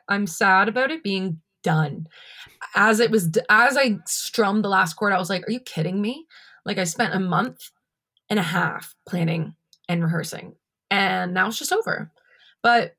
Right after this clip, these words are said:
we did it at tap. tap is, like, an art gallery. Um, I'm pretty sure they are a charity-run gallery. And it's a beautiful area. We had a sold-out show,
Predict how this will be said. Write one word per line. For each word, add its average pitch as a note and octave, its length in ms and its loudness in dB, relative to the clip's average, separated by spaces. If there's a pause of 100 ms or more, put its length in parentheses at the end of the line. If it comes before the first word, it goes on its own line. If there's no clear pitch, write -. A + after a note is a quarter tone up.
(120)
we A#3 400 -2
did A#3+ 180 -4
it D#4+ 100 2
at - 240 -6
tap. F#3 380 0
tap A3+ 240 -4
is, D#4+ 100 -4
like, D#4+ 160 -4
an G3 180 -4
art F3+ 220 0
gallery. F#3 640 0 (140)
Um, F3+ 260 0
I'm G3+ 100 -4
pretty D#4 180 -6
sure C4 160 -6
they G#3 160 -2
are F#3 100 0
a E3+ 80 -6
charity-run G#3+ 720 -2 (460)
gallery. - 400 -8 (680)
And G3+ 580 0 (1000)
it's G#3 140 -4
a G3+ 60 -10
beautiful A3+ 640 0 (160)
area. F3+ 520 0 (600)
We G#3 360 -2
had F#3 580 2 (960)
a - 100 -8
sold-out D4+ 560 -8
show, - 440 -8